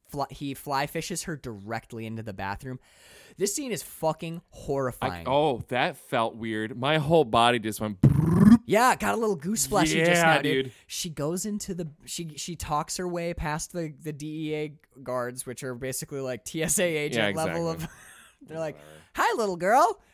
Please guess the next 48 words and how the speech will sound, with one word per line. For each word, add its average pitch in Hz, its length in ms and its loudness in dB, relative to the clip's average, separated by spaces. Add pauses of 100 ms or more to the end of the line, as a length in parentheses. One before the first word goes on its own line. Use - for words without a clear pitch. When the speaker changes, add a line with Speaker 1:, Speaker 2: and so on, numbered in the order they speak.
(140)
Speaker 1:
Oh, 311 140 6
you 233 120 0
got 247 160 6
a 233 40 -4
special 285 340 -2
delivery? 294 480 -2 (260)
We 381 140 0
won't 254 180 2
check 190 240 -2
your 175 80 -4
bags. 196 320 6
Speaker 2:
<laughs> - 0 -
Right, 226 260 4
Speaker 1:
In 427 40 6
you 392 80 8
Speaker 2:
exactly. 262 240 2
Speaker 1:
go. 220 180 8
Speaker 2:
Come 233 140 8
on 302 200 4
in. 123 320 -2 (280)
Speaker 1:
Here's 403 260 4
a 226 40 0
gun." 226 480 2
<laughs> - 460 0
But, 214 140 2
like, 202 280 4 (200)
so 202 100 4
she 190 160 -8
goes 185 300 -4
into 220 160 -4
the 151 60 -6
Speaker 2:
<laughs> 151 140 -6
Here's 165 60 0
a 156 80 -6
Speaker 1:
men's, 339 320 -4
Speaker 2:
gun. 220 300 -12 (520)
Speaker 1:
<laughs> - 720 -20
she - 180 -10
goes 190 220 -4
into 196 140 -8
the 165 60 -10
men's 143 260 -10
bathroom 147 400 -10
to 131 80 -16
get 113 160 -16
the 110 60 -16
guns 117 340 -12
out. 58 200 -18